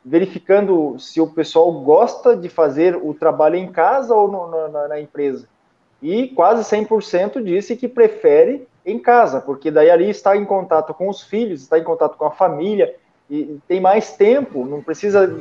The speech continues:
o, o, o tempo de deslocamento até a empresa já,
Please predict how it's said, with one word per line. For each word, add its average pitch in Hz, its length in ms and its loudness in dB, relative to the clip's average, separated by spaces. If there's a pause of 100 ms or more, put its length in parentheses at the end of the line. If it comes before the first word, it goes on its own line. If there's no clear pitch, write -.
(140)
o, 160 60 0
o, 156 560 0
o 151 60 -4
tempo 208 300 -2
de 185 80 2
deslocamento 180 840 0
até 170 100 -2
a 165 40 0
empresa 165 480 0
já, 165 240 2